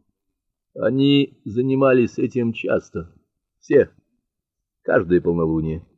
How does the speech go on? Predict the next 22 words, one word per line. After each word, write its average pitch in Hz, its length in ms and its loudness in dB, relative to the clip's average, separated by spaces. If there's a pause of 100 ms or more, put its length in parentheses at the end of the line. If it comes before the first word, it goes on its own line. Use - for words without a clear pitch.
(380)
Все 131 320 4
со 95 180 -6
всеми, 87 480 -4 (180)
кроме 101 360 -2
Гвиневеры. 92 760 0 (640)
Она 104 240 2
только 92 240 0
с 85 80 0
близнецами 98 680 -2
или 82 360 -6
с - 140 -18
Ланселотом». 95 640 -6 (500)
Его 78 240 -14
затрясло. 110 640 -14 (1120)
Первое 87 420 0
проявление 82 480 -6
чувств - 560 -12
с - 180 -20
тех 87 200 -12
пор, 90 160 -10
как - 160 -12
он 90 140 -10